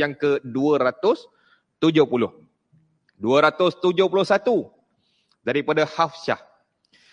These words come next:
Daripada Hafsyah radhiyallahu anha berkata, "Anna Rasulullah sallallahu alaihi wasallam kana yusalli raq'ataini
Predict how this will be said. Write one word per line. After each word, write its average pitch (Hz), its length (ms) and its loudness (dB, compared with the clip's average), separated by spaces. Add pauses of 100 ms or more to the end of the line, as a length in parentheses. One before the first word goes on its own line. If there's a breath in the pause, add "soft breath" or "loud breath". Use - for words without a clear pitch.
(340 soft breath)
Daripada 208 480 2
Hafsyah 220 400 0
radhiyallahu 175 720 0
anha 165 320 -2
berkata, 127 720 -4 (720)
"Anna 208 320 0
Rasulullah 202 800 0
sallallahu 180 720 -4
alaihi 156 240 -2
wasallam 156 560 -4
kana 214 400 -2
yusalli 208 640 -4
raq'ataini 190 1400 -4